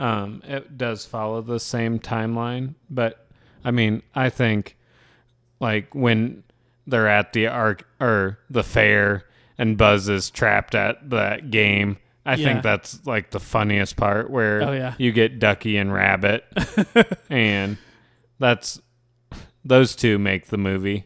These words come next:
Speaker 2: Yeah, they, they almost steal the movie as far
Speaker 1: And
Speaker 2: as the,
Speaker 1: Forky
Speaker 2: the laughs.
Speaker 1: kinda steals the show,
Speaker 2: Dude,
Speaker 1: too.
Speaker 2: Forky's, like, a nearly perfect. Here's what I love about Forky, and I don't think this is too much of a spoiler. Um, if you see, if you've seen the trailer, you know who Forky is. He's
Speaker 1: Yeah.
Speaker 2: basically, he is basically trash.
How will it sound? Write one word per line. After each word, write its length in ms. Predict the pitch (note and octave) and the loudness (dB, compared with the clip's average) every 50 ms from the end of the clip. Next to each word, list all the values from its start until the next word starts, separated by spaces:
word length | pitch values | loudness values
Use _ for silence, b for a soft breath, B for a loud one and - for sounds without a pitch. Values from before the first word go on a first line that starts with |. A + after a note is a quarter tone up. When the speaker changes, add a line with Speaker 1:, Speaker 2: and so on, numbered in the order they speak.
| _ - | _ -6
Speaker 2:
Yeah, 240 | E3 D3+ C#3+ C3 | -2 -2 -2 0
they, 220 | B2 C3 D#3 E3 E3 | 0 0 0 0 0
they 280 | - - D3 F3 F#3+ | -2 2 4 4 4
almost 300 | E3+ F3 F#3+ G3+ E3+ - | 6 4 4 4 2 0
steal 220 | - - D#3+ D#3+ D#3 | 0 0 0 0 0
the 80 | D3 | 0
movie 280 | C3+ C3+ C3+ C3 C3+ B2 | 0 0 0 0 2 2
as 80 | A#2+ A#2 | 4 4
far 100 | A2+ C#3 | 4 2
Speaker 1:
And 40 | C3 | 0
Speaker 2:
as 80 | A#2+ B2+ | -2 -2
the, 60 | B2+ | 0
Speaker 1:
Forky 360 | B2 C3+ C3+ C3 A#2 - C#3 | 4 4 4 4 2 0 0
Speaker 2:
the 40 | C#3 | 0
laughs. 260 | C3+ C3 C3 B2 A2+ | 0 0 2 2 2
Speaker 1:
kinda 160 | G#2+ G#2+ G#2+ | 2 2 0
steals 500 | G2 - - - A#2 A2 G#2 G2+ F#2 - | -2 -4 -4 -2 0 2 2 0 -2 -4
the 120 | - - G#2 | -4 -4 -4
show, 200 | - - G#2+ G2+ | -4 -2 -2 0
Speaker 2:
Dude, 160 | G2 D3 C#3+ | 0 0 0
Speaker 1:
too. 240 | C#3 A#2 G#2+ A#2+ B2+ A#2+ | 0 -2 -4 -4 -4 0
Speaker 2:
Forky's, 360 | - F#3 F#3 F3+ F3 D3 C3 | 0 0 2 2 0 0 0
like, 180 | C3 C3 - | 0 -2 -4
a 120 | - - D3+ | -6 -4 0
nearly 260 | D3+ D3+ D3+ D3 C#3+ | 2 4 4 4 2
perfect. 340 | - - C#3+ C#3 D3 - B B B B B B B B _ _ _ _ | 2 0 -2 -2 -4 -8 B B B B B B B B _ _ _ _
Here's 200 | E3 G3+ G#3+ G#3 | 2 2 2 4
what 100 | A3 G#3 | 4 4
I 40 | F#3+ | 4
love 180 | E3+ E3 D#3+ | 4 4 4
about 240 | D#3+ D#3 D3+ C#3 - | 4 4 2 2 2
Forky, 280 | - D3 C3+ C3+ - D3 | 0 0 0 2 2 4
and 200 | C#3+ D3+ D3+ - | 4 4 2 2
I 100 | D3+ D#3+ | 2 2
don't 180 | E3 F3+ F3+ | 4 2 2
think 140 | E3 E3+ D#3+ D3+ | 0 -2 -2 -2
this 100 | C#3+ C#3 | -2 -2
is 80 | C3 | -2
too 120 | - - C#3 | -2 -2 -2
much 160 | C3 B2 - | -2 -4 -6
of 80 | C3 | -6
a 40 | B2+ | -6
spoiler. 460 | B2 - - B2+ B2 B2 B2+ B2 B2 b b b b b b b _ | -6 -4 -2 -2 -2 -2 -4 -6 -8 b b b b b b b _
Um, 400 | - D3+ D3 C#3 C#3 C3+ C3+ C3+ - _ | 0 0 2 2 0 0 -4 -6 -4 _
if 120 | E3 F3+ F3+ G3 F#3+ | -2 0 2 2 0
you 60 | F#3+ | 0
see, 160 | - - G#3 - | -2 -4 0 2
if 120 | F#3+ F#3+ | 2 4
you've 120 | F#3+ F3+ F3 | 4 2 2
seen 140 | - B3 A#3+ | 2 2 2
the 80 | F#3+ | 0
trailer, 240 | D#3 - E3+ E3 D3+ | 2 4 4 4 4
you 120 | D3 C#3+ | 4 4
know 160 | D3 D3+ C#3+ C#3 | 2 2 0 2
who 140 | C3 C#3+ C3+ | 0 0 0
Forky 420 | - D3 C3+ B2+ - B2+ B2 A#2 | 0 0 -2 -2 -2 -4 -4 -4
is. 340 | B2 C3 B2 A#2 A#2+ C3 B2+ | -4 -4 -4 -2 -2 -2 0
He's 180 | - D#3+ D#3 - | 0 0 4 6
Speaker 1:
Yeah. 60 | F#3 | 6
Speaker 2:
basically, 360 | F#3+ F#3+ - - E3+ E3 D3+ D3+ | 6 6 4 2 2 2 4 6
he 140 | F#3+ G3 F#3 | 6 6 6
is 120 | E3+ D3 | 6 4
basically 300 | D#3 D#3 D3 - - C3 | 2 0 0 0 -2 -2
trash. 420 | - - C3+ A#2+ A#2 A#2+ - - | 0 0 -2 -2 -4 -8 -10 -4